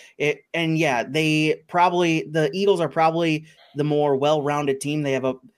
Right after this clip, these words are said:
they have a more, I think they have a better defense than the Chiefs, and it's more, much more physical, and they've played much more physical in these playoffs than the Chiefs have. But I just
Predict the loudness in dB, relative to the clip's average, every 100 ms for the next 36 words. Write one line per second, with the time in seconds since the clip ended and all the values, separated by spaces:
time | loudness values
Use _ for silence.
0 | _ -8 -4 -2 0 -2 -2 -10 _ _
1 | -4 0 2 2 2 2 0 -2 -4 -2
2 | -2 -2 -4 -4 -4 -4 -6 -8 -20 -20
3 | -8 -4 -4 -2 -2 -2 -6 -6 -6 -2
4 | -2 0 -2 -4 _ _ -8 -4 0 -2
5 | -2 -10 -2 0 0 -2 -6 -4 -4 -2
6 | -2 0 -2 -2 -4 -2 -2 -2 -8 -6
7 | -6 -2 -2 -2 _ _ _ -4 0 0
8 | -2 -4